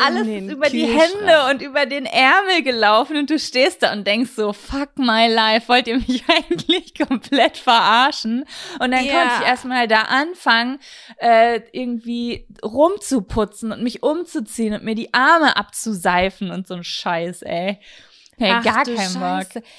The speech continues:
Speaker 2: Hey, Jaco, aber ich hatte auch eine komische Nacht. Die letzte war ein bisschen komisch.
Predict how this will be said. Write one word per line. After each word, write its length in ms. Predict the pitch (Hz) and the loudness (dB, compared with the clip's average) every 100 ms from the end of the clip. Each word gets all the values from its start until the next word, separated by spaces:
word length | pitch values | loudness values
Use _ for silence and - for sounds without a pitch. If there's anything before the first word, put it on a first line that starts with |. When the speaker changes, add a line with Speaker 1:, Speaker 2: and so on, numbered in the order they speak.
| - | -16
Speaker 2:
Hey, 160 | - 277 | -2 -2
Jaco, 240 | 262 320 | 0 0
aber 140 | 320 240 | 0 0
ich 120 | 240 | -6
hatte 200 | 285 302 - | -8 -6 -4
auch 260 | 233 330 349 | 0 0 0
eine 100 | 269 | -6
komische 500 | - 247 233 - 220 | -4 -6 -4 -6 -6
Nacht. 560 | 196 190 - - 220 | -6 -6 -8 -14 -12
Die 60 | 226 | -6
letzte 400 | 214 208 - 220 | -4 -4 -8 -6
war 140 | 214 208 | -4 -4
ein 80 | |
bisschen 260 | 196 220 214 | -4 -8 -8
komisch. 540 | - 220 196 220 302 | -8 -6 -4 -4 -6